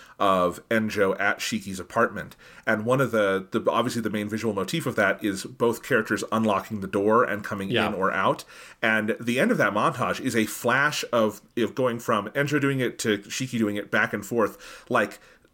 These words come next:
Speaker 1: at such a speed that it is almost seizure-inducing, right? They do
Speaker 2: Mm-hmm.
Speaker 1: it, like, dozens and dozens of times. And it is that idea of, like, that is, that is the core of, 'cause that's the beginning and ending of a day, symbolically, right?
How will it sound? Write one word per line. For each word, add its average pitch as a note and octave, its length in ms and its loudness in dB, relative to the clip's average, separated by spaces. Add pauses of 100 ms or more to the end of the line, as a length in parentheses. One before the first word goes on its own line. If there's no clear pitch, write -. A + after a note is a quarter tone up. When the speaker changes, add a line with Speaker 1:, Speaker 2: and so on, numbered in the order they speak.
Speaker 1:
at D3 160 2
such A#3 180 2
a F3 80 4
speed E3 340 0
that C3 120 4
it B2 180 0
is C3 160 0
almost G#2+ 280 2
seizure-inducing, E2 760 -4 (100)
right? G#2 300 0
They G2 140 0
do G2 140 2
Speaker 2:
Mm-hmm. F#2+ 160 2
Speaker 1:
it, - 140 -12
like, G#2 400 -6
dozens C3+ 360 0
and G#2+ 100 -6
dozens G#2 300 0
of F#2+ 80 -10
times. G#2+ 440 -2 (320)
And C3 140 -2
it C#3 80 -2
is C3 140 -2
that B2+ 120 0
idea A2 280 2
of, G#2+ 80 -2
like, G#2 140 0
that C3+ 260 0
is, A2 240 0
that D#3 180 2
is F#2 140 -2
the F#2+ 100 -2
core F3 320 2
of, F#2+ 240 -4
'cause C3+ 100 -4
that's C3 200 0
the A#2+ 80 -2
beginning A#2 400 0
and G#2 80 2
ending G2 180 0
of F2 100 -4
a E2+ 40 -6
day, E2 300 0
symbolically, D#2 640 -6
right? F2+ 340 0